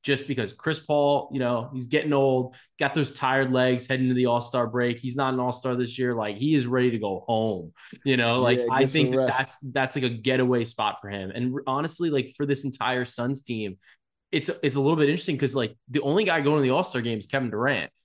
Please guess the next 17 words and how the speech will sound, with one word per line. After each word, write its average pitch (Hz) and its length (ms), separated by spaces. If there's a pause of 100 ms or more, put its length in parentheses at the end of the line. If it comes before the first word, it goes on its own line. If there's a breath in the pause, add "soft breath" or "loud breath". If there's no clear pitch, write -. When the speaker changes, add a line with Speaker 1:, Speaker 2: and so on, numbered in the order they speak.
(100)
Speaker 1:
and - 80
he's 165 160
not 156 220
playing. 123 380 (300)
So 131 400
all 143 200
these 190 200
guys, 151 360 (220)
you 143 160
know, 131 100
we 127 200
typically 151 500
see 143 420
in 135 260
an 127 80
All-Star 120 460
spot, 101 440